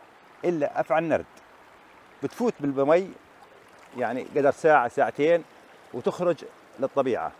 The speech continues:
هي برمائية. بس الأفاعي هاي، هاي الخبيث الأسود، ها، شايفين كيف يسبح؟ اوعي، اوعي. حفار. الخبيث الأسود حفار،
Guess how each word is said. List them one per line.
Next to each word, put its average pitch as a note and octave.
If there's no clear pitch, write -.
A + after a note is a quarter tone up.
هي F#3
برمائية. D3
بس A2
الأفاعي D#3+
هاي، F3
هاي D#3+
الخبيث D#3+
الأسود، F3
ها، A#2
شايفين B2+
كيف D#3+
يسبح؟ D#3
اوعي، A2
اوعي. F#2+
حفار. D3+
الخبيث D#3
الأسود G3+
حفار، C#3